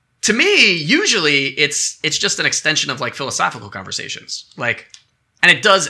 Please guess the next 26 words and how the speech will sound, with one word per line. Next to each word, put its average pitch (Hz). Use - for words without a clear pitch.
actually 143
affect 104
us. -
And 147
the 139
thing 180
I -
told 139
him 220
the 190
other 110
day 113
is, 127
yeah, 233
usually 190
I 156
don't 190
get 160
into 143
it 123
as 107
much. 151
I -
just 120
feel 139
like 113